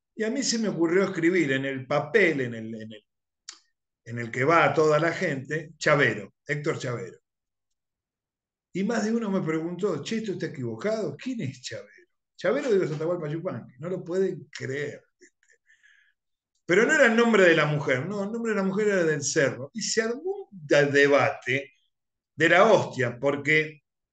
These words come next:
Chavero, o del Cerro en realidad, firmaba las canciones de Atahualpa Yupanqui y tenía que poner el nombre de un hombre porque la sociedad de, de cantantes, o como se llamara,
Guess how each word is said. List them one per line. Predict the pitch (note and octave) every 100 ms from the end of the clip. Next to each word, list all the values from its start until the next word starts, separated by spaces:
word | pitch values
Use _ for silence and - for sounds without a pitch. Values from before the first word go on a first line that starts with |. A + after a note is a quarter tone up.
| _
Chavero, | - F#3+ B3+ F3+ C3 C3+ B2+ -
o | B2 B2
del | C3
Cerro | B2+ A3+ F3+ B2 A#2+
en | A#2
realidad, | A#2+ C#3 C#3 D3+ A#2+ B2 _ _ _ _ _ _
firmaba | D3 D#3+ G#3+ A#3 A3 F#3+ D#3 C#3 C3
las | B2+ B2+
canciones | C#3 C3 F#3+ F3
de |
Atahualpa | C#3 B2+ D#3 E3 C#3+
Yupanqui | D3+ D#3+ D3+ A2 - C#3 D#3+ _ _ _ _ _ _ _ _ _ -
y | B2
tenía | B2+ E3+ A3
que | G3+
poner | D#3+ G3 F#3
el | F3
nombre | F#3+ G#3 F#3+
de | E3+
un | F3+
hombre | D#3 B2+ B2+ B2+
porque | B2+ B2+ B2 C3 B2+ B2+ B2 A#2+ A#2 A#2 _ _ _ _ _
la | C3 C#3
sociedad | C3+ D3 E3 F3+ A3
de, | G#3+ F3 D3+ C#3+ C3 B2 A#2 A2 G#2 G2 F2+ - _ _ - _
de | A#2
cantantes, | A2+ B2+ C#3 G3 C#3+ B2 - -
o | -
como | C#3+ C3+
se | C3
llamara, | D#3+ F#3+ D#3 E3+ F#3+ -